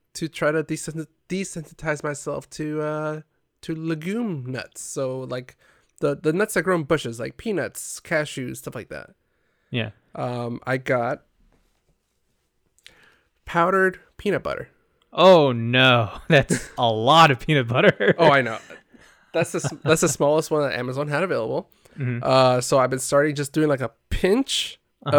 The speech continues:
Speaker 2: Uh-huh.
Speaker 1: it in a bottle of water in the
Speaker 2: Uh-huh.
Speaker 1: morning. Um,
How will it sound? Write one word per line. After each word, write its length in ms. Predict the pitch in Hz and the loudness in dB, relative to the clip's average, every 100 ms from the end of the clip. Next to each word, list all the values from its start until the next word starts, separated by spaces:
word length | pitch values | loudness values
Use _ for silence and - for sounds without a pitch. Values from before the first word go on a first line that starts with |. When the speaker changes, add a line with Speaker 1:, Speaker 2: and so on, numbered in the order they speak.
| 147 | 6
Speaker 2:
Uh-huh. 40 | |
Speaker 1:
it 220 | 165 - - _ | 4 4 -6 _
in 540 | 143 143 139 135 135 | 2 4 2 0 -2
a 100 | - | -4
bottle 460 | 131 131 135 143 143 | -4 -2 0 0 0
of 120 | 143 | 0
water 500 | 139 123 110 110 131 _ - | 0 0 -2 -4 -8 _ -8
in 100 | 135 | -4
the 60 | |
Speaker 2:
Uh-huh. 60 | 151 | -2
Speaker 1:
morning. 400 | 131 113 113 131 - _ _ _ _ _ _ - | -2 -2 -4 -6 -14 _ _ _ _ _ _ -12
Um, 580 | 120 117 117 113 117 | -10 -8 -8 -8 -10